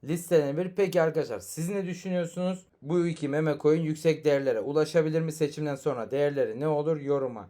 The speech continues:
yazabilirsiniz. Bunun yanında arkadaşlar Coinex borsası da partneri olduğumuz için sizlere zaten, e, referans linkinde ömür boyu yüzde elli beş komisyon indirim verecek ama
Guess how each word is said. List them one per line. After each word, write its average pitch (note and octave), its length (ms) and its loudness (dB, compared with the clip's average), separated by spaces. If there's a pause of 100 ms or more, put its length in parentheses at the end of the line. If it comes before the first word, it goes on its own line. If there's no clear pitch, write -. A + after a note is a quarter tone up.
yazabilirsiniz. D#3+ 760 0 (600)
Bunun F#3+ 180 4
yanında D#3 280 2
arkadaşlar A#2+ 360 0
Coinex C#3 440 2
borsası C#3+ 420 0
da C3+ 200 0
partneri C3 400 -2
olduğumuz B2 440 -2
için D3 360 -8 (340)
sizlere C#3 340 2
zaten, C3 460 -2 (320)
e, G2+ 80 -16 (380)
referans C3+ 500 -2
linkinde C3+ 400 -4
ömür D3 360 0
boyu C3 180 -2
yüzde C3 280 -2
elli A#2 140 -4
beş D3 180 -2
komisyon G#2 380 -8
indirim D3+ 400 -4
verecek D#3+ 420 2
ama D#3 340 -2